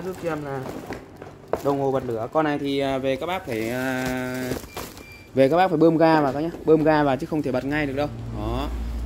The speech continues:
Thì ở đây của nó là một chiếc đồng hồ như này. Một chiếc đồng hồ như này. Đó, một chiếc đồng hồ này các bác này. Đó. Đây,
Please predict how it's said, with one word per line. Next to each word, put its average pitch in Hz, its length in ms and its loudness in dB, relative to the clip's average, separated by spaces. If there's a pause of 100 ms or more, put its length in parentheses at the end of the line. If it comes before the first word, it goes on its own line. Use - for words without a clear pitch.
(120)
Thì 135 220 4
ở 123 180 0
đây 151 180 4
của 131 120 -2
nó 123 220 0
là 160 140 0
một 131 100 2
chiếc - 200 -4
đồng 143 140 2
hồ 131 180 2
như 135 80 0
này. 147 140 0 (560)
Một 117 60 -4
chiếc 175 180 -2
đồng 147 140 2
hồ 131 140 4
như 135 80 2
này. 143 140 0 (200)
Đó, 107 220 -2
một 131 140 -2
chiếc 160 120 -2
đồng 139 140 0
hồ 123 160 0
này 120 100 0
các 120 80 -2
bác 135 60 -4
này. 135 100 -8 (120)
Đó. 113 340 -4 (460)
Đây, 120 140 0